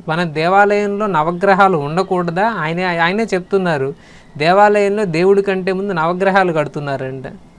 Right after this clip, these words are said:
ఎందుకంటే ఆ నవగ్రహాలు లేకపోతే దేవాలయానికి ఎవరు రావడం లేదని ఇలా రకరకాలుగా ఆయన దుష్ప్రచారం చేస్తూ ఉన్నారు. వీటన్నింటికి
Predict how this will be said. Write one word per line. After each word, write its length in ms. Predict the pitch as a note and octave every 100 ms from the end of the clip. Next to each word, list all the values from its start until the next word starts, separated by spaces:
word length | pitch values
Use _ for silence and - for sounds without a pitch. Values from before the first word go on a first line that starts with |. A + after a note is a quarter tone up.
| - - -
ఎందుకంటే 460 | E3 G#3 G#3+ G3+
ఆ 300 | G#3 G3+ F3+
నవగ్రహాలు 600 | F3 D#3 F3 F#3 G3 G3+ F#3
లేకపోతే 440 | E3 D#3+ E3 F#3+
దేవాలయానికి 680 | F3+ E3+ F#3 F#3 F3 D#3+ D3+
ఎవరు 200 | E3+ E3+
రావడం 460 | C#3+ D#3 E3 D#3+
లేదని 480 | D3+ C#3+ D3 C#3+ D3 - - - -
ఇలా 160 | F3
రకరకాలుగా 800 | F3+ D#3 D3+ F3+ F3 F3+ F3 G3
ఆయన 540 | A3+ D#3 D3+ D#3+ F3 A#3+
దుష్ప్రచారం 760 | F3 D#3+ - G3 F#3+ F3 F3+ F3
చేస్తూ 360 | D3 - -
ఉన్నారు. 440 | C3+ C3 B2+ B2+ C#3 - - - -
వీటన్నింటికి 1040 | E3+ G3 F#3 F#3+ G#3+ A3 G#3 F3 F3 F3